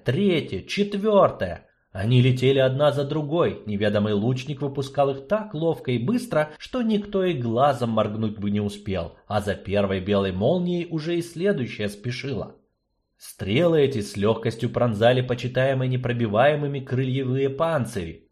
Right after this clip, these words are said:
Не прошло и нескольких мгновений, как страшный ком распался. Рассыпался синий окалиной мёртвых тварей.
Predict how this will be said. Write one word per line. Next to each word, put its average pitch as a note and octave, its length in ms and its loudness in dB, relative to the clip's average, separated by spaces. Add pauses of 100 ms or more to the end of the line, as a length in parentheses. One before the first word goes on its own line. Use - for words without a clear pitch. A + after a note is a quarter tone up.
Не F#2+ 140 -6
прошло G#2 460 0
и B2+ 80 4
нескольких B2 640 0
мгновений, A#2 760 0
как C3 200 0
страшный A2+ 480 0
ком G#2+ 260 -2
распался. A2 720 2 (120)
Рассыпался E3+ 840 0
синий C#3+ 300 -4
окалиной A#2+ 540 2
мёртвых G2+ 460 -2
тварей. F2 540 -2